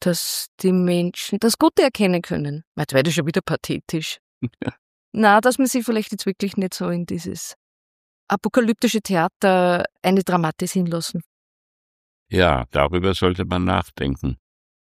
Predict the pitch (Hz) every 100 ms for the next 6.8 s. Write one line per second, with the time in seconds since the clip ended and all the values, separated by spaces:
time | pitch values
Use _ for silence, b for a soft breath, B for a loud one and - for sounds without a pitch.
0 | _ _ _ 113 120 120 104 87 80 -
1 | 65 87 104 - 117 110 85 95 110 95
2 | 85 80 - 82 117 143 _ _ _ _
3 | _ _ - 90 - 78 - 90 104 104
4 | 104 90 - _ _ _ _ - 87 92
5 | 87 85 - 65 78 92 85 82 - -
6 | 82 82 78 - 80 80 -